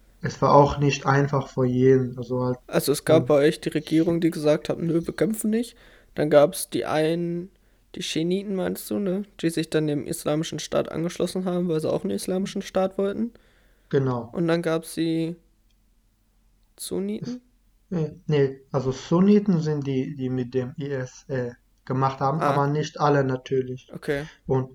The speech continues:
Speaker 1: Schiiten, die sind, die, die leben eher in Ostdeutschla-, äh, Ostdeutschland,
Speaker 2: <laughs>
Speaker 1: <laughs> Ostirak.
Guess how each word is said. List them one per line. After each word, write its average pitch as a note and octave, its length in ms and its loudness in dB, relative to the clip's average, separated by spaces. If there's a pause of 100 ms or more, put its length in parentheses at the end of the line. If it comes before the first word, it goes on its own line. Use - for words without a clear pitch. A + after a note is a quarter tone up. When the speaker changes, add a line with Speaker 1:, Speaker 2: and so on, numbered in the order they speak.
Speaker 1:
Schiiten, G3 1000 0 (160)
die C3 140 2
sind, C#3+ 400 -4
die, C3 160 4 (240)
die C3+ 80 -4
leben D3 360 2
eher C#3 440 -2
in C3 160 -6 (100)
Ostdeutschla-, - 1600 -6
äh, B2 240 -6
Ostdeutschland, C#3+ 840 2
Speaker 2:
<laughs> G3 800 4
Speaker 1:
<laughs> - 0 -
Ostirak. E3+ 1120 6